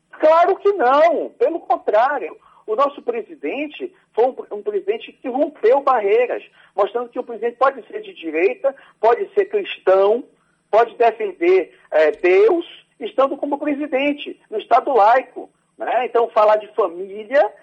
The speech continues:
de forma aberta, onde outros candidatos têm medo de falar isso, onde outras chapas têm medo.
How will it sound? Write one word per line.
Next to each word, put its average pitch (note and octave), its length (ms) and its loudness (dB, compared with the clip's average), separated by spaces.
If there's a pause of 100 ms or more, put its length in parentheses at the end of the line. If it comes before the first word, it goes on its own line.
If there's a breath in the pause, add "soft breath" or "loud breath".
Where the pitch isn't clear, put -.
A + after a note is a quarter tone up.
(140)
de - 80 -8
forma F#3 320 0
aberta, G3+ 580 0 (160 loud breath)
onde A#3 220 -2
outros A#3+ 220 -2
candidatos A3 480 0
têm A#4+ 160 0
medo F#4+ 280 2
de G3 120 -14
falar D3+ 400 2
isso, G2+ 340 -10 (240)
onde A3 180 -2
outras B3 260 0
chapas B3 280 -2
têm F4 140 -8
medo. C#4+ 480 0